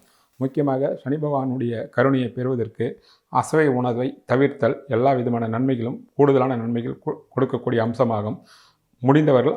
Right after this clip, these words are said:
அசைவ உணவை விட்டுவிடுங்கள் இந்த கால, இந்த இரண்டரை ஆண்டுகளுக்கு. அது மட்டும் இல்லாமல் பசுக்களுக்கு, உங்களாண்டான பசுக்களுக்கு அகத்திக்கீரையும்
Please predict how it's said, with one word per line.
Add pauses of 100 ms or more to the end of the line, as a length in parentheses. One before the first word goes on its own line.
அசைவ
உணவை (140)
விட்டுவிடுங்கள் (100)
இந்த (280)
கால,
இந்த
இரண்டரை
ஆண்டுகளுக்கு. (580)
அது
மட்டும்
இல்லாமல் (380)
பசுக்களுக்கு, (100)
உங்களாண்டான (640)
பசுக்களுக்கு (120)
அகத்திக்கீரையும்